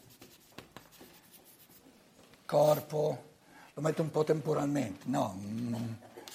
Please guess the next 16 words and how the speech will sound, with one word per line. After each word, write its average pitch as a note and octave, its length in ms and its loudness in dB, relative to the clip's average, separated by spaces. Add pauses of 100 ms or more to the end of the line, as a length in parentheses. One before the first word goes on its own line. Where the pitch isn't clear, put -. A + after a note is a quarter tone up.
(300)
facciamo C#3 300 -2
così, A2 260 -4
anima, C#3+ 440 0
corpo D3+ 800 -4 (1000)
e C#3 140 -2
spirito, D3+ 960 0 (240)
se - 160 -10
no B2+ 100 -4
si A#2+ 120 -4
complicano A#2 460 -8
un G2 60 -8
po' G2 80 -12
troppo - 260 -12
le G2 80 -14
cose. - 300 -20 (4000)
Adesso, E3+ 680 12